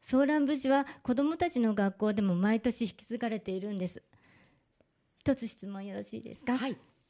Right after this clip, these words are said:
Speaker 1: 一番最初にご家族と一緒の時間を作ることとおっしゃられていましたが、ご家族との時間で大切にされていることは何ですか？
Speaker 2: そうですね。まずはもう本当に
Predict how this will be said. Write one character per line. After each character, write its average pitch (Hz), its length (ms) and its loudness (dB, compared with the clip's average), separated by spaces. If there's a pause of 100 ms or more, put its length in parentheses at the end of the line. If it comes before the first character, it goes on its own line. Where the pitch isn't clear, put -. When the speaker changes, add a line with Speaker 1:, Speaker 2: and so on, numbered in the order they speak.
(220)
Speaker 1:
一 208 220 -6
番 277 240 2
最 269 220 2
初 262 160 -2
に 269 240 4 (160)
ご 208 140 0
家 302 140 2
族 285 240 -2
と 214 140 2
一 185 80 4
緒 214 180 0
の 214 120 4
時 202 160 -2
間 214 220 2
を 214 60 0
作 - 200 -4
る 233 120 0
こ 196 120 0
と 196 280 0
と - 400 -4
お - 40 -2
っ - 40 0
し - 100 -2
ゃ - 40 0
ら 220 100 2
れ 214 80 0
て 196 120 -6
い 190 60 -2
ま 196 140 -4
し - 80 -10
た 180 120 -2
が、 220 220 2 (300)
ご 190 100 -4
家 254 160 0
族 220 240 -4
と 254 120 2
の 240 120 4
時 190 140 -6
間 202 280 0
で 220 200 2 (120)
大 214 200 2
切 262 260 0
に 262 100 2
さ 262 120 0
れ 254 120 2
て 254 160 0
い 247 40 0
る 254 80 -2
こ 254 120 -4
と 247 120 -6
は 160 220 -4
何 180 180 -6
で 160 100 -8
す - 100 -16
か？ 269 180 0 (520)
Speaker 2:
そ 165 560 -12
う 175 40 -6
で 156 120 -12
す - 120 -16
ね。 - 160 -14 (440)
ま 202 140 -6
ず 254 100 -6
は 190 160 -4
も 180 340 -6 (300)
う - 60 -20
本 269 120 -8
当 302 140 -6
に 285 220 -6